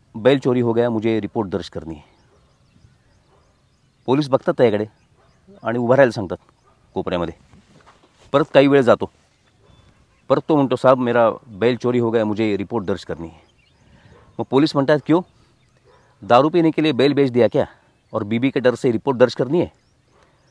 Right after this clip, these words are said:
"नहीं साहब, मेरा बैल चोरी हो गया, मुझे, मेरी, आप, मेरी विनती है आपसे, आप रिपोर्ट दर्ज करिए." परत त्याला काही वेळ उभं करतात आणि मग शेवटी कंटाळून तो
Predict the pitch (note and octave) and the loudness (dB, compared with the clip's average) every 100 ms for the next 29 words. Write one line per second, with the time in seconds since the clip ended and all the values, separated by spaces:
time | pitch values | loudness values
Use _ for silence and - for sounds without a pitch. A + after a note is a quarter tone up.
0 | - C#3 D#3 D3 A#2+ B2+ A2+ A2 A2+ - | -4 -2 2 2 4 2 2 -2 -4 -6
1 | G#2+ A#2+ A2 G#2+ G2 G2+ G2 G2+ - F#2+ | -4 -2 -2 -4 -4 -6 -4 -6 -8 -14
2 | - - _ - G2 F#2+ A2 C#3 D3 A2+ | -14 -18 _ -10 -8 -4 -4 0 2 0
3 | - A2 G2+ _ _ _ _ - F#2+ G2 | -2 -4 -4 _ _ _ _ -12 -10 -8
4 | G2+ B2 F#2+ - D#2+ D#2 _ _ _ _ | -6 -6 -6 -8 -12 -14 _ _ _ _
5 | _ _ _ _ _ _ G3+ G#3+ G3+ F3+ | _ _ _ _ _ _ -4 -2 -2 0
6 | D3+ D3 D3 - A#2+ C3+ B2+ G#2 G#2 _ | 2 2 0 -4 0 2 2 -2 -6 _
7 | _ _ _ _ _ _ _ _ - C#3 | _ _ _ _ _ _ _ _ -8 -6
8 | D#3 C#3+ C#3 D3 B2+ D3+ D#3 E3 | -4 -6 -4 -2 2 2 2 -2